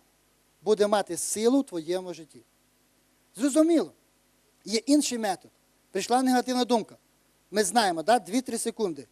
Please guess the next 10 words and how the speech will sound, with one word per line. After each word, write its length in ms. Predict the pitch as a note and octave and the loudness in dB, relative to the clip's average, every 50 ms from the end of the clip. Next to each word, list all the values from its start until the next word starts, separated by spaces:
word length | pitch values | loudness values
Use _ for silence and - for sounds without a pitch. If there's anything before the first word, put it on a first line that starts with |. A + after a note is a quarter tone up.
| _ _ | _ _
Ні. 360 | C#3+ F3 G#3+ A#3+ A3 D#3+ - _ _ _ _ _ _ _ _ _ _ _ _ _ _ - | -6 0 2 2 2 2 -2 _ _ _ _ _ _ _ _ _ _ _ _ _ _ 2
І 60 | F#3 G3+ | 4 4
якщо 220 | G3+ G3 C#4 C4+ | 6 6 2 0
ти 100 | C4+ A#3 | 0 -2
її 120 | A3+ G#3+ | -6 -6
відбив, 440 | G3 F#3+ D#3 C#3+ D#3 G3+ B3+ D4+ D#4 - _ _ _ _ _ _ _ - | -6 -6 -4 2 4 6 6 6 2 -4 _ _ _ _ _ _ _ -16
не 120 | F3 F#3 | -12 -4
треба 260 | - G#3+ A3 G3 F#3+ | 0 2 2 2 2
розказувати 600 | F#3 F3+ - - G#3+ G#3+ G#3+ G#3 A3+ G#3 - G#3+ | 0 -2 -2 -2 -2 -2 -2 -2 -2 -4 -4 -6
нікому. 420 | G3+ G3 F#3+ - A#3 A3+ G#3+ G3 | -8 -6 -4 -2 -2 -2 -2 -4